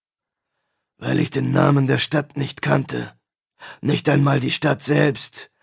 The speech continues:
Ich war immer nur in der Arena und bin nachts geflohen. Aber ich erkenne diesen Ort wieder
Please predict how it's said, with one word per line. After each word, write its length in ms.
Ich 200
war 200
immer 220
nur 280
in 100
der 180
Arena 540
und 280
bin 200
nachts 360
geflohen. 680
Aber 240
ich 160
erkenne 400
diesen 300
Ort 400
wieder 600